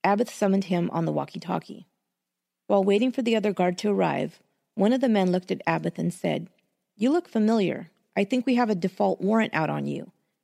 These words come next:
Come here and show me some I D." Abbott was now nervous, wondering what he might be in trouble for. He came around from the security booth,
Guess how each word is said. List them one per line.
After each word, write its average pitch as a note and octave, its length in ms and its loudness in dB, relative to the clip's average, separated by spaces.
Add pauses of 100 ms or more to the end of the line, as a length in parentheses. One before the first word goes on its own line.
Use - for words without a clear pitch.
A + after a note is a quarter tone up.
(120)
Come C4+ 180 0
here B3+ 200 2
and F#3 120 4
show F#3+ 200 0
me F#3 100 2
some E3 240 -4
I D3+ 100 -2
D." - 340 -6 (760)
Abbott A#3 300 2
was A3+ 140 -2
now F3+ 180 2
nervous, - 560 0 (160)
wondering A3 400 2
what G#3 160 0
he G#3+ 120 -2
might E3+ 220 0
be E3+ 100 -2
in F3 100 0
trouble F3+ 280 0
for. - 380 -8 (720)
He A3 80 -2
came A#3+ 240 2
around A#3 260 2
from G#3 140 -2
the F#3+ 120 2
security F#3+ 440 -2
booth, D#3+ 380 -6